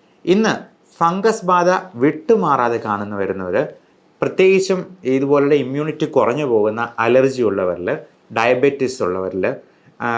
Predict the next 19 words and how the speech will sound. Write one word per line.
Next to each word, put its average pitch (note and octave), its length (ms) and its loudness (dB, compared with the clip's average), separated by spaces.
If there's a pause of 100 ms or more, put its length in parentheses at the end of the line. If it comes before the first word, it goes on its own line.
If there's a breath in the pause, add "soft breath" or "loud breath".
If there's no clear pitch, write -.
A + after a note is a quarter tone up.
(200)
മറ്റ് C#3+ 280 0 (180)
തരത്തിലുള്ള C3+ 440 2 (200)
ക്യാൻസർ C3+ 380 0 (100)
പോലുള്ള B2 280 2 (180)
അസുഖങ്ങൾക്ക് G#2+ 580 -4
മരുന്ന് G#2 260 -4
കഴിക്കുന്നവർ, F#2 480 -2 (680 soft breath)
അതുപോലെ B2 260 4 (120)
കിഡ്നി D3+ 280 -4 (100)
പ്രോബ്ലംസ് A#2+ 480 0
ഉള്ളവർ, F#2 240 0 (180)
കിഡ്നി A#2+ 300 -8
ഫെയിലിയർ, G#2+ 320 2 (180)
ലിവർ B2+ 260 0
ഫെയിലിയർ A2 340 0
ഉള്ളവർക്ക്, F2+ 400 -4 (400 soft breath)
ലിവർ D#3 280 4
സിറോസിസിലൊക്കെ D#3 800 0 (240)
ഒത്തിരി D3 280 -4